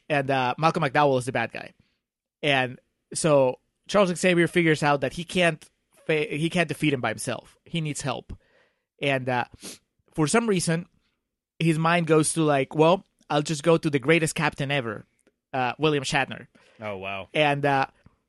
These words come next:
Speaker 1: and Shatner earlier in the movie, they shown him, like, really old William Shatner, you know, like, like, current time, modern time, uh, William Shatner. Uh,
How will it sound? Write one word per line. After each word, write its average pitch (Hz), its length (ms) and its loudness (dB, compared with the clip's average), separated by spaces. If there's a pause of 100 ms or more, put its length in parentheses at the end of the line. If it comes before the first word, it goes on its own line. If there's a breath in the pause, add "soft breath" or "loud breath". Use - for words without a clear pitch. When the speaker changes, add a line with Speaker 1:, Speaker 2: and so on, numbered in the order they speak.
Speaker 1:
and 147 140 -2
Shatner 180 560 0 (1040)
earlier 180 320 6
in 143 80 0
the 139 60 -4
movie, 143 420 0 (360)
they 151 140 0
shown 156 300 2
him, 139 160 -4
like, 131 220 -4
really 170 220 0
old 151 280 4
William 127 220 -2
Shatner, - 440 -8
you 131 100 -10
know, 120 140 -6
like, - 380 -10 (680)
like, 131 240 -6
current 143 300 -2
time, 117 380 -6 (440)
modern 131 300 -2
time, 127 340 -6
uh, 123 140 -4
William 131 220 -2
Shatner. 123 340 -6 (420 soft breath)
Uh, 123 240 -4